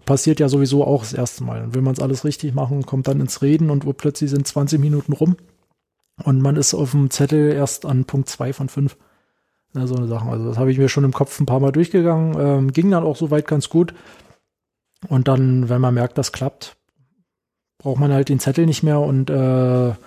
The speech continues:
hat dann halt doch aber trotzdem so ein Grundthema, das behalte ich mir schon bei. Dass ich jetzt, äh, nicht zum Training gehe und sage, „Ach, hm, heute machen wir mal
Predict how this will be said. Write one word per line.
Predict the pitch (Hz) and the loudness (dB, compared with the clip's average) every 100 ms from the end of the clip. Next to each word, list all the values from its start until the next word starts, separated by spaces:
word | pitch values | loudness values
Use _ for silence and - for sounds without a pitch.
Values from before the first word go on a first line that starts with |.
| - - _ _ _ - | -20 -20 _ _ _ -4
hat | 135 | 2
dann | 139 | 4
halt | 127 135 | 2 2
doch | 135 - | -2 -2
aber | 143 131 127 | -2 0 0
trotzdem | 139 - 143 | 0 0 2
so | 127 | 2
ein | 123 | 0
Grundthema, | - 131 131 113 | 0 0 0 0
das | 110 | -2
behalte | - 113 117 | -4 -4 0
ich | 135 | 0
mir | 127 | 0
schon | 123 | -2
bei. | 117 117 104 _ | -4 -6 -10 _
Dass | 123 117 | -10 -4
ich | 123 | -2
jetzt, | 123 - - - | -2 -4 -6 -4
äh, | 123 120 | -2 0
nicht | 120 - | 0 0
zum | 139 | -2
Training | - 139 | 2 2
gehe | 139 | 4
und | 131 | 2
sage, | 127 127 - | 2 2 0
„Ach, | - | -2
hm, | 139 135 131 131 - - | -4 -2 0 -2 -4 -12
heute | 123 | -12
machen | - 120 | -6 -4
wir | 123 | -2
mal | 120 113 | -2 -4